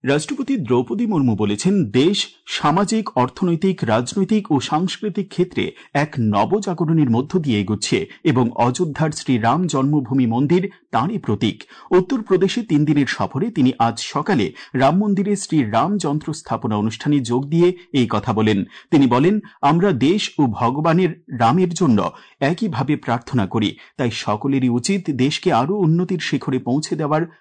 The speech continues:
দৃঢ় সংকল্প গ্রহণ করা।" অনুষ্ঠানে উত্তরপ্রদেশের মুখ্যমন্ত্রী যোগী আদিত্যনাথ বলেন, "আজকের ভারত শুধু নতুন নয়,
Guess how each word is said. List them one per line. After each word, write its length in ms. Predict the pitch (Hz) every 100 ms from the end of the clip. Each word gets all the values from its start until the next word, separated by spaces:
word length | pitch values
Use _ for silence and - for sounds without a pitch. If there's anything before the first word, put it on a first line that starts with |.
| -
দৃঢ় 300 | 110 139 214
সংকল্প 480 | 208 160 170 214 165
গ্রহণ 340 | 104 104 107
করা।" 320 | 98 107 95 - - -
অনুষ্ঠানে 420 | 160 190 226 254 247
উত্তরপ্রদেশের 680 | 175 220 208 165 170 -
মুখ্যমন্ত্রী 540 | 135 110 - 113 113 202
যোগী 340 | 135 131 170
আদিত্যনাথ 600 | 160 117 117 123 107 101 -
বলেন, 280 | 113 135 202 - -
"আজকের 380 | 147 165 - 214
ভারত 340 | 120 135 180
শুধু 360 | - - 143 127
নতুন 520 | 123 104 120 131 104
নয়, 160 | 92